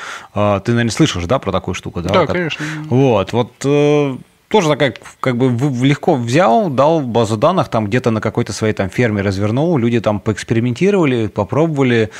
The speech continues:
Speaker 1: там можно хоть каждому разработчику по базе данных выдавать, вот, вот.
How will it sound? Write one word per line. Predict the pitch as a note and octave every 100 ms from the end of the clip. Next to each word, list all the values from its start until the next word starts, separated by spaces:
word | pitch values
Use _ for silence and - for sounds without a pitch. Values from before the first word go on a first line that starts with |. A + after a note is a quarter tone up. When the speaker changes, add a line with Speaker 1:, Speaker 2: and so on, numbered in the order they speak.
| - - -
Speaker 1:
там | F#2+
можно | G#2+ G#2+
хоть | G#2 -
каждому | B2 A2 A2+
разработчику | G#2 G#2+ E3+ - D#3
по | C3
базе | B2+ B2+ A#2
данных | B2 A#2 G2+ -
выдавать, | G#2 G#2 G2 F#2 - - -
вот, | G2 F#2 F#2 - -
вот. | -